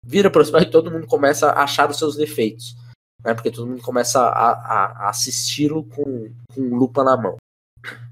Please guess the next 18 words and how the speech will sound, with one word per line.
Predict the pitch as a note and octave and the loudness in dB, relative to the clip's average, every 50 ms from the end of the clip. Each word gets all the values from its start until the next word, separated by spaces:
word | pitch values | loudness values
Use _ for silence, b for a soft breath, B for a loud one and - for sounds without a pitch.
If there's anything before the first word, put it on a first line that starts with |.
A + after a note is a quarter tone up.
| - - | -10 -6
Ó, | G#2+ G#2+ G2+ | -4 -2 -2
eu | |
tô | G2+ - A#2+ | -2 -4 -6
com | A2+ - C#3 | -6 -4 -4
um | C#3 C3+ A#2+ A2 | -4 -4 -4 -6
schedule | A2 - - - A#2 A2 A2+ A2+ A#2+ A#2 | -6 -6 -2 0 2 2 2 2 2 2
aberto | A2 G2+ G2 G2+ G2+ F#2+ - - | 2 2 2 2 0 0 -2 -8
aqui. | - - - | -16 -18 -20
Duke, | - - - G3 A3 B3+ A#3+ - - - - _ _ _ _ _ _ _ _ - | -12 -4 0 2 2 2 0 -4 -10 -20 -20 _ _ _ _ _ _ _ _ -8
New | B2+ D3 F#3 | -4 -4 0
Mexico | F#3 F3+ E3+ D#3+ E3 - - - - C#3+ | 2 4 2 2 2 -2 -6 0 2 2
State, | C#3+ C#3 - - - - - E3+ F#3+ A3+ A3 G#3+ - - - - - - | 2 2 0 -8 -6 -2 0 2 2 2 0 -2 -4 -8 -10 -10 -14 -14
South | - - - D#3+ E3+ E3 | -4 2 2 2 2 2
Carolina, | - E3+ D#3 C#3+ C#3 C#3 D3 D#3 F3+ F#3+ F3+ F3+ | 2 2 2 4 4 4 2 2 2 2 0 -2
Southern | - - - - E3+ F3 F3+ F#3 F3 D#3+ | -4 -2 0 2 2 2 2 -2 -4 -6
Mississippi, | - D3 D3 - - B2 - - F#3 G3+ - - - A3 - _ _ _ _ _ _ _ | -8 -10 -10 -8 -10 -10 -10 -8 -6 -8 -8 -8 -10 -12 -12 _ _ _ _ _ _ _
Ole | - - F#3 E3+ C#3+ | 2 2 2 2 2
Miss, | C#3 D#3 F#3 G#3+ G#3+ - - - - | 0 0 2 2 0 0 -4 -10 -10